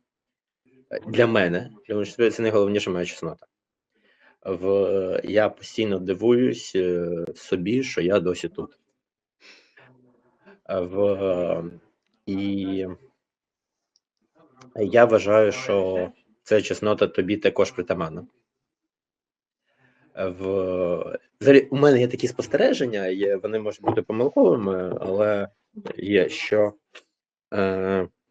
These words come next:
ця чеснота притаманна часто, е, атошникам. В, е, е, серед, е, атошників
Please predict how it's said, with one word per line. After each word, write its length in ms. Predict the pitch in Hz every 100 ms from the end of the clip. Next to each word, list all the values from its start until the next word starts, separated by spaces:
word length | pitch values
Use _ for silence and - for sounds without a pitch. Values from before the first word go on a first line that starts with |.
| _ _ - -
ця 120 | 110
чеснота 380 | 110 - 117 90
притаманна 960 | - 92 92 90 92 98 98 95 90 87 _ _ _ _
часто, 800 | - 98 98 - - 87 87 85 85 85 _ _ _ _ _ _
е, 40 | 101 90 80 -
атошникам. 500 | - 90 - - - _ _ _ _ _ _ _ _ _ _ _ _ _ _ _ _ _ _ _ _ _ _ _
В, 280 | 92 87 90 98 95 92 92 90 87 85 82 _ _ _ _ _ -
е, 220 | 85 73 - -
е, 220 | - - 330 - - 453 _ _ _ _ _ _ _ _ _ _
серед, 580 | - - 110 107 104 - _ 104
е, 520 | 101 95 95 92 92 - _ _
атошників 840 | - - 139 151 139 127 120 -